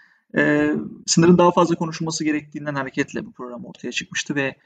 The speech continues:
geçtiğimiz altı hafta boyunca açıkçası sınırın, e, birçok alana dair konuşma fırsatı bulduk. E, çok değerli konuklarımla beraber. E, ancak fark ettim ki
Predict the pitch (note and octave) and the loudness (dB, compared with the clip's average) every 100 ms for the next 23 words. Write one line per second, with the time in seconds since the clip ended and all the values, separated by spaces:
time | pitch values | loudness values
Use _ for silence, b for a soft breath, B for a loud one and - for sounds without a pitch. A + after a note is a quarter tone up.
0 | _ _ _ C#3+ B2+ - D3 C#3 C#3+ C#3+ | _ _ _ 2 4 0 0 2 2 2
1 | C#3 - C#3 B2+ B2+ A#2+ C#3+ C#3 C#3+ - | 0 -2 -10 -10 -14 -10 -6 -6 -8 -10
2 | - - B2+ - C#3 - _ _ _ - | -10 -8 -10 -10 -12 -14 _ _ _ -12
3 | - C3+ C3+ C#3 C3+ C3+ - D#3 C#3 C3+ | -8 -8 -8 -10 -12 -16 -14 -8 -4 -2
4 | C3+ C3+ _ _ _ - - - C3+ C3 | -2 -4 _ _ _ -2 2 4 2 0
5 | B2+ B2+ C3 D3 - - - - - C#3+ | -4 -4 -2 -2 -4 -6 -10 -6 -4 -2
6 | - - D3 C3 A#2+ - - _ - B2 | -2 0 0 0 -4 -10 -18 _ -16 -6
7 | - - - B2 - - - C3 B3 - | -4 -2 0 0 -2 -4 -6 -12 -12 -14
8 | - - D#3 - b b b b b - | -14 -16 -18 -20 b b b b b 0
9 | C#3+ D3+ D#3+ - D3+ C#3+ E3 - A#3 E3+ | 4 6 4 4 2 2 -2 -4 -4 2
10 | E3 | 2